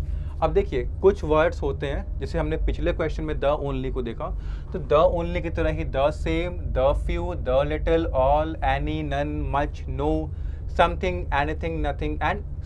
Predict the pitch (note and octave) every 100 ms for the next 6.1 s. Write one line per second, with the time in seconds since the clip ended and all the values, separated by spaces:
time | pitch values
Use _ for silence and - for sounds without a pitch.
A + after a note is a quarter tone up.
0 | - G3 A#3+ A3+ F#3 F#3 E3 C#3 C3+ D3
1 | C3+ B2+ A2+ B2+ - D3+ C#3 C#3+ B2+ B2
2 | D3+ D3+ - - - - - - - -
3 | - - C3 D3+ D#3 E3 D#3+ - - A#2+
4 | - D3 D#3 D#3 D#3 - - - - -
5 | - - - - E3 F3 G3 F#3+ D#3 A2+
6 | A#2+